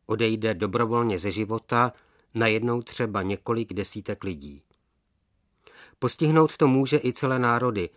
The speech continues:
které si mizerné vůdce dosadí do čela a pak tím sami na sebe přivolají hořký konec. Viděli jsme to na příkladu nacistického Německa,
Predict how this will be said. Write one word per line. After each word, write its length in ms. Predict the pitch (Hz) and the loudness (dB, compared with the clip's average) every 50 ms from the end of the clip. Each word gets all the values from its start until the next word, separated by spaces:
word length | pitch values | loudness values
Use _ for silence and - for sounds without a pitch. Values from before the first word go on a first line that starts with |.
| _ _ _ | _ _ _
které 380 | _ - - 113 107 107 107 101 | _ -8 -6 -4 -2 -2 -2 -4
si 180 | - - 117 104 | -6 -4 -4 -2
mizerné 540 | 98 104 95 98 120 117 117 123 120 120 | -2 -2 -2 -2 -2 -2 0 -2 -2 -2
vůdce 440 | 107 95 101 107 - - - - 110 | -4 -6 -8 -10 -10 -12 -10 -8 -8
dosadí 440 | 92 104 - - 123 110 104 98 90 | -6 -6 -6 -4 -4 -4 -4 -6 -6
do 100 | 92 90 | -8 -8
čela 460 | - - - 117 110 113 120 127 123 _ _ _ _ _ _ _ _ _ - | -8 -6 -4 0 2 2 2 0 -2 _ _ _ _ _ _ _ _ _ -4
a 200 | 110 110 110 110 | -2 0 0 0
pak 280 | - - 135 123 - | -2 -4 -6 -6 -6
tím 280 | - - 156 143 139 131 | -6 -2 0 0 0 0
sami 300 | - - 139 127 120 110 | -2 0 0 0 0 0
na 100 | 104 104 | -2 -4
sebe 480 | - - - 127 117 117 127 123 127 - _ _ - | -6 -6 -6 -6 -4 -2 -2 -2 -4 -4 _ _ -16
přivolají 640 | - - 123 113 104 113 113 113 110 113 113 113 | -8 -6 -4 -4 -2 0 0 0 0 -2 -4 -6
hořký 400 | 92 95 92 - - _ - 101 | -6 -8 -10 -12 -12 _ -12 -12
konec. 580 | - - 101 87 78 71 - - - - - - _ _ _ _ _ _ _ _ _ _ _ _ _ _ _ _ _ _ _ _ _ _ _ - _ _ _ | -8 -8 -8 -8 -8 -10 -14 -18 -20 -20 -20 -20 _ _ _ _ _ _ _ _ _ _ _ _ _ _ _ _ _ _ _ _ _ _ _ -20 _ _ _
Viděli 240 | - 113 123 135 139 | -4 0 0 0 0
jsme 300 | 143 135 - 151 143 135 | 0 -2 0 0 0 0
to 160 | - - 143 | 0 0 0
na 120 | 127 117 113 | 2 2 0
příkladu 500 | - - 139 131 - - 127 123 120 120 | 0 -2 -6 -6 -4 -2 -2 -2 0 0
nacistického 720 | 110 107 - - 120 - - 127 110 - - - 123 117 120 | -2 -2 -4 -6 -8 -8 -8 -10 -10 -8 -6 -4 -2 0 0
Německa, 600 | 117 113 113 117 113 - - - - 80 73 | 0 2 0 0 -2 -6 -10 -14 -14 -14 -14